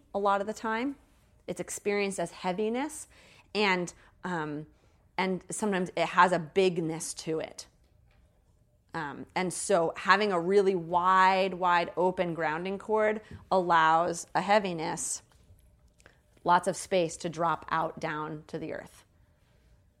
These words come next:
Um, the earth really does well with receiving grief, 'cause grief is an honoring emotion. True grief is, is a bow, is a bow to something being over,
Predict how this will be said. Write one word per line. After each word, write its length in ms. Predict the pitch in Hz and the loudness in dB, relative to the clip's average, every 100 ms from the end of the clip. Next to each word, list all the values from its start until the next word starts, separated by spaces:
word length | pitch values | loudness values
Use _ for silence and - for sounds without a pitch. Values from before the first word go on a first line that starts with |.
| _ - | _ -18
Um, 380 | - - - - _ _ _ _ _ _ _ _ _ _ _ | -16 -14 -16 -18 _ _ _ _ _ _ _ _ _ _ _
the 120 | - - | -10 -2
earth 260 | 175 170 | -2 -2
really 260 | 170 170 165 | -4 -2 -2
does 220 | 165 165 | -2 -4
well 260 | 160 160 160 | -2 0 0
with 240 | 160 - | -4 -8
receiving 600 | 165 160 - 160 160 156 | -10 -8 -8 -8 -8 -10
grief, 420 | 151 170 160 - - | -8 -8 -10 -12 -8
'cause 160 | 180 165 | -8 -6
grief 400 | 180 175 175 - | -4 -4 -6 -8
is 300 | 160 170 156 - - _ | -6 -4 -6 -16 -20 _
an 140 | - 175 - | -10 -10 -8
honoring 760 | 170 160 165 170 160 156 131 160 _ - | -8 -6 -6 -6 -8 -8 -10 -14 _ -14
emotion. 560 | 165 - 156 - - 170 _ _ _ _ _ _ _ _ _ _ _ _ _ _ _ - | -10 -10 -12 -14 -16 -18 _ _ _ _ _ _ _ _ _ _ _ _ _ _ _ -14
True 240 | - 180 | -4 -4
grief 320 | 175 175 160 | -2 -6 -6
is, 100 | 170 - | -10 -6
is 140 | 160 | -6
a 60 | 160 | -6
bow, 440 | 151 135 123 113 - _ _ _ - | -6 -6 -4 -6 -10 _ _ _ -12
is 120 | 160 | -8
a 60 | |
bow 320 | 151 160 160 160 | -4 -2 -2 -4
to 220 | - 160 | -10 -12
something 460 | - 147 165 165 | -10 -12 -10 -10
being 260 | 156 160 151 | -10 -12 -12
over, 420 | - 151 - 156 | -12 -12 -10 -12